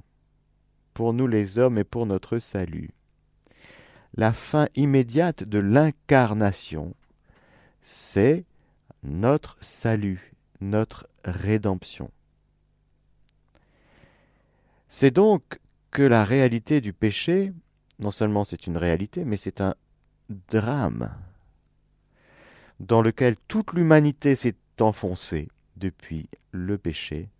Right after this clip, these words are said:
de nos premiers parents. Alors que l'homme s'est accoutumé à la médiocrité de sa vie, l'homme s'est accoutumé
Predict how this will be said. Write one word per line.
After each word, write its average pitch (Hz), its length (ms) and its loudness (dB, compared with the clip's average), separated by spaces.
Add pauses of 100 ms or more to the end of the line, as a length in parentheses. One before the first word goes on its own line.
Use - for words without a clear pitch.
(160)
de 95 160 -6
nos 85 180 -4
premiers 78 400 -6
parents. 73 380 -10 (3750)
Alors 175 380 2
que 156 100 0
l'homme 135 760 6 (140)
s'est - 220 -8 (140)
accoutumé 156 1080 0 (140)
à 98 80 2
la 104 120 2
médiocrité 107 960 0
de 87 100 -2
sa 85 240 0
vie, 82 360 -8 (1500)
l'homme 156 260 6
s'est - 200 -4 (120)
accoutumé 151 1080 0